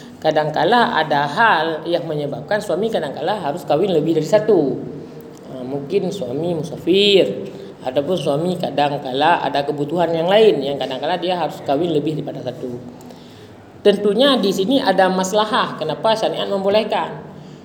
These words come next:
Tapi ketika kita menganggap pada sesuatu yang ada nilai maslahah, ada nilai kebaikan, tapi kita menganggap apa? Gara-gara beli poligami, la kolon hanai permen le. Gara-gara poligami ke? La kolon jin hanai permen, kelon hanai permen kana.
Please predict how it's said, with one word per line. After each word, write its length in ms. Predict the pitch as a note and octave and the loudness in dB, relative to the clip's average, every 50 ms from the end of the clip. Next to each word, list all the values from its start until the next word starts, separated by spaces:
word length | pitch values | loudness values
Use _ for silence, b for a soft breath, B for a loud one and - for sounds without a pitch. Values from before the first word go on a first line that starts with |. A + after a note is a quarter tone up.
| B B - | B B -2
Tapi 320 | - A3 A3 E4 D4+ - | -2 0 4 2 2 4
ketika 580 | B3+ A#3+ - B3 A#3 - D4 C#4 A#3+ - - A3+ | 2 0 0 0 0 4 4 4 4 2 0 -6
kita 220 | - - B3+ A#3 | -4 2 2 2
menganggap 640 | G#3 G#3 G3+ G3 G3+ G3+ G#3+ A3+ A3+ A3+ F3 - - | 2 2 0 -2 -2 -2 -2 -2 0 -2 -2 0 -2
pada 180 | F3 F3+ F3+ | -2 -2 -2
sesuatu 540 | F3 F3+ F3 - F#3+ G3 - - - F#3+ F3 | -4 -6 -6 -4 -4 -4 -4 -2 -4 -4 -2
yang 180 | E3 E3 E3 E3 | -2 -2 -2 -2
ada 240 | - E3+ E3+ E3 D#3 | -4 -4 -2 -2 -2
nilai 300 | D#3+ E3 D#3 D3+ D3+ D3+ | -2 -2 -2 -2 -2 -4
maslahah, 640 | C#3+ C#3+ D3 - E3 F3 F3 F#3+ G#3 F#3 E3+ - - | -4 -6 -6 -4 -4 -4 -2 -2 -2 -4 -4 -4 -4
ada 140 | D#3+ D3+ D#3 | 0 0 0
nilai 320 | D#3 E3 D#3 D3+ D3+ D#3 | 0 0 -2 -2 -4 -4
kebaikan, 720 | - D#3 C#3 D3+ E3 E3+ - - G#3 E3 D3 C#3+ C#3+ - | -4 -2 -2 0 0 0 0 0 0 0 0 0 -4 -8
tapi 240 | - D3+ - A#3+ A#3 | -8 -8 -6 -6 -6
kita 180 | A3+ - G3+ F3+ | -2 0 0 0
menganggap 460 | F3+ F3+ F3 F3 G3+ A3 G3+ G3 - | 0 0 -2 -2 -2 -2 -2 -2 -2
apa? 320 | F#3+ F#3 F#3 E3 D#3+ D#3 | -4 -4 -4 -6 -4 -2
Gara-gara 560 | D#3 F3 F3 F#3 F#3+ F#3+ F#3+ G3 G3 G3 F#3+ F#3 | 2 4 6 6 6 6 4 4 4 4 2 2
beli 160 | F3+ F3+ F3+ | 2 -2 -2
poligami, 720 | - F#3+ F3+ F3+ F3+ F3 F3+ E3+ E3+ G3+ A#3+ B3+ C4+ B3+ - | 0 0 2 2 2 4 4 2 2 2 2 2 2 2 2
la 240 | F#3 F3 E3+ - - - | 2 2 2 0 -2 0
kolon 480 | F3+ F3 F3 F3+ G3+ A#3+ A#3+ A#3 - | 2 4 4 4 6 4 4 4 2
hanai 320 | F#3 F3 F3 F#3 F#3+ F#3 F#3 | -2 -2 -2 0 -2 -2 -2
permen 320 | F#3+ G3 G3 G#3 G#3+ G#3+ | -2 -2 0 0 2 2
le. 320 | G#3+ G#3 F#3 E3 C#3+ C#3 | 4 4 4 2 2 2
Gara-gara 400 | D3+ D3 D#3+ E3+ F3 F3 F#3 F#3 | 0 2 2 2 4 4 4 2
poligami 560 | F3 F3+ F3+ F#3 F3+ F#3 F3+ F3+ G#3 A3+ A3+ - | 2 2 0 0 2 2 2 4 2 0 0 0
ke? 160 | B3 A#3 F#3+ - - B B B B B B B B B | 0 -2 -2 -2 -4 B B B B B B B B B
La 140 | E3 E3 E3 | 2 2 2
kolon 560 | E3 F3 F3 E3+ F3 F#3+ G#3 G#3+ G#3 F#3+ F3 | 4 4 4 6 6 6 6 6 6 4 2
jin 180 | G3 G3+ G#3 G#3 - | 4 4 2 2 2
hanai 180 | E3+ E3+ F3 F3 E3+ | 0 0 0 0 2
permen, 320 | F3 F#3+ G3 G#3 G3 F#3 | 0 0 2 2 0 2
kelon 320 | E3+ E3+ E3 E3+ E3 D3+ D#3 | 0 0 2 2 0 0 0
hanai 160 | D3+ D#3+ E3 | 0 0 0
permen 400 | D#3+ D#3+ E3 E3 E3 E3+ E3 E3 | 0 0 -2 0 0 0 -2 2
kana. 340 | E3 D#3+ D#3 D#3 D3 C#3 | 2 2 2 2 0 -4